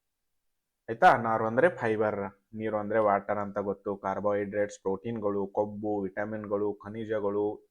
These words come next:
ಇವುಗಳ ಜೊತೆಗೆ ನೀರು ಮತ್ತು ನಾರು ಪದಾರ್ಥ ಇರುತ್ತೆ. So ನೀವು ಇನ್ನೂ ನೋಟ್ಸ್ ಬರ್ಕೊಂಡಿಲ್ಲ ಅಂದ್ರೆ ಕರೆಕ್ಟ್ ಆಗಿ ಇದನ್ನ ನೋಡ್ಕೊಂಡು, ವಿಡಿಯೋ ನೋಡ್ಕೊಂಡು ಎಲ್ಲ ನೋಟ್ಸ್‌ಗಳನ್ನ ರೆಡಿ ಮಾಡ್ಕೊಳ್ಳಿ,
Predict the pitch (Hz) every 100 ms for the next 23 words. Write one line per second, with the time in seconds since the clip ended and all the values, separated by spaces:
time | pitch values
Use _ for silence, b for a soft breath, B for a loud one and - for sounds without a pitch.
0 | _ 110 127 120 101 92 95 113 101 104
1 | 165 - b b b 123 165 151 113 107
2 | 98 - 151 196 214 - 104 113 117 104
3 | 95 92 - 123 185 - b b - 104
4 | 95 - 98 95 - 117 113 117 113 123
5 | 147 127 123 123 107 - - 127 117 107
6 | 98 95 135 - 110 - - 110 110 139
7 | 143 117 113 113 110 110 104 104 113 113
8 | 131 135 113 113 107 104 98 110 113 151
9 | 143 107 110 107 101 - 104 104 110 151
10 | 117 117 101 92 - 90 95 87 _